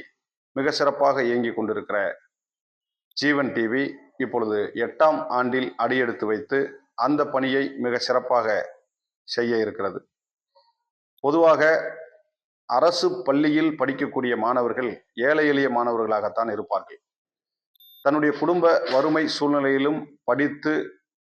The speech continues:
மதிப்பெண்களை பெறுகிற அந்த மாணவர்களை ஊக்கப்படுத்துவதற்கு ஒரு சில சமூக ஆர்வலர்களே முன்வரக்கூடிய நிலையில் ஜீவன் டி வி மிக சிறப்பாக அந்த மாணவர்களை அடையாளம் கண்டு அவர்களுடைய கல்விக்கு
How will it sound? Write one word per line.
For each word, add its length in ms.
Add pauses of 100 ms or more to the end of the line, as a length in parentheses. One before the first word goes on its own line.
(440)
மதிப்பெண்களை 600
பெறுகிற 380
அந்த 140
மாணவர்களை 520 (140)
ஊக்கப்படுத்துவதற்கு 800 (1160)
ஒரு 200
சில 220 (720)
சமூக 340 (160)
ஆர்வலர்களே 640 (100)
முன்வரக்கூடிய 680
நிலையில் 400 (1080)
ஜீவன் 400
டி 140
வி 180 (140)
மிக 180
சிறப்பாக 560
அந்த 160
மாணவர்களை 520
அடையாளம் 440
கண்டு 240 (140)
அவர்களுடைய 500
கல்விக்கு 500